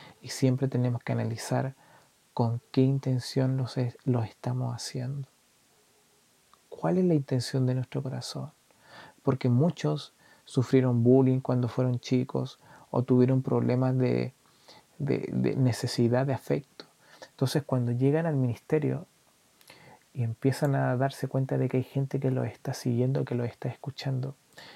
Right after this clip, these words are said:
eso empiezan a, empieza a alimentar su ego. Y ese ego que en algún momento,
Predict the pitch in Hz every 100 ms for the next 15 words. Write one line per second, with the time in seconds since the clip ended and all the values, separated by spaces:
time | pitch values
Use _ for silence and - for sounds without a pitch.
0 | - - - 135 - 131 - 135 131 -
1 | _ _ 127 117 135 - 135 123 113 107
2 | - 139 143 - 127 127 127 123 _ _
3 | - - - - 127 123 131 135 127 127
4 | 131 127 127 123 135 131 135 135